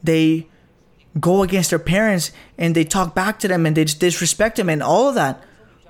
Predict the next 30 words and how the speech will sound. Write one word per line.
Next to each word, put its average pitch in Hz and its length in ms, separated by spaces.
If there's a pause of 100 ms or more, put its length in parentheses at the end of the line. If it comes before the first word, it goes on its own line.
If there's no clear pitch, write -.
Young 190 380
men 240 280
and 139 140
women, 185 280
God 151 200
is 262 140
not 196 160
pleased 247 200
with 226 120
that. 139 240 (260)
But 175 340 (240)
who 247 380
caused 247 500
this? 113 360 (440)
You, 175 600
father 165 720
or 143 160
mother, 156 520 (380)
because 165 300
you 175 80
became, 202 340
as 180 140
we 170 80
read 175 240
earlier, 170 500 (260)
contentious, 202 760 (1040)
because 170 240
you 180 80
lacked 185 240
wisdom, 214 520